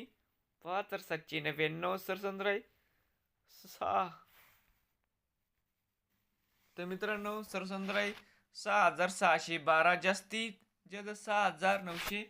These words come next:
एकोणपन्नास रुपये क्विंटल. शेतमाल उडीद जाते काळा, या ठिकाणी आवक बाराशे सोळा क्विंटल,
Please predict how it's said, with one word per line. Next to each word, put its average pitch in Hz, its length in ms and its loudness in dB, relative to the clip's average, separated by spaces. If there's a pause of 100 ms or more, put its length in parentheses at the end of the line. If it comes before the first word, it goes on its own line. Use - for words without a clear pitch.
(800)
एकोणपन्नास 180 720 -6
रुपये 226 220 0
क्विंटल. 160 560 -2 (1800)
शेतमाल 196 640 2 (120)
उडीद 175 380 2
जाते 185 360 4
काळा, 180 320 6
या 202 100 4
ठिकाणी 196 440 2
आवक 185 280 4
बाराशे 165 480 2
सोळा 180 300 4
क्विंटल, 170 500 0